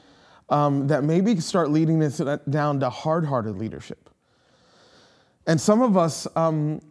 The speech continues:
maybe not realizing this, but I, I, as I was reading the scripture,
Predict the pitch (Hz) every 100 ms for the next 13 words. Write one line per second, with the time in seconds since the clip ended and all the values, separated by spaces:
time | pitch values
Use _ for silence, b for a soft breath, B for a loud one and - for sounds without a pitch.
0 | - 165 175 165 165 156 143 - 151 196
1 | 214 165 135 147 143 139 - 165 143 147
2 | - 160 156 160 151 151 131 190 214 170
3 | 135 - 214 - 151